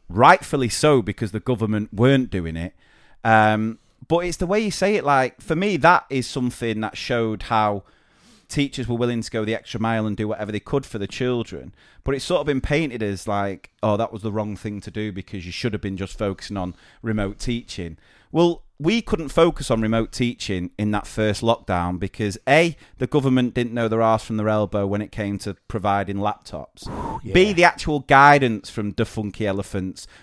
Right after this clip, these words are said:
Speaker 1: was
Speaker 2: Mm.
Speaker 1: absolutely atrocious. C, Ofsted can have a go at what we were doing or make comments about how we were prioritising our time, but ultimately our goal was just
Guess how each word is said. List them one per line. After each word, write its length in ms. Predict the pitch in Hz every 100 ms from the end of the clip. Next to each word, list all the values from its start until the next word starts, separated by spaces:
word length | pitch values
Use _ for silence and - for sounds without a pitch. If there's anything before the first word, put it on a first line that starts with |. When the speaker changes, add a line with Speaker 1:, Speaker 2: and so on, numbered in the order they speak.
| -
Speaker 1:
was 260 | 107 107
Speaker 2:
Mm. 120 | - 110
Speaker 1:
absolutely 680 | 143 - - 113 113 98 101
atrocious. 840 | 95 - 117 113 - 71 82 - - - -
C, 420 | - - 233 123 - - _ _ _ _ _ _ _ -
Ofsted 380 | 233 - 233 185
can 140 | 185
have 120 | 175 151
a 40 |
go 240 | 143 143
at 80 | 135
what 160 | 123 107
we 160 | 139 180
were 140 | 151
doing 500 | 143 143 92 87 104 _ _ _ _ _ - -
or 120 | 120
make 300 | 113 120 123
comments 460 | - 127 123 113 -
about 380 | 101 104 98 -
how 160 | 107
we 100 | 104
were 120 | 104 98
prioritising 800 | 113 101 104 95 110 101 95 98
our 140 | 95
time, 420 | - 127 113 95
but 60 | 98
ultimately 500 | 135 175 - 120 92
our 200 | 120 147
goal 340 | 135 127 120 95
was 220 | 92 85
just 240 | 104 -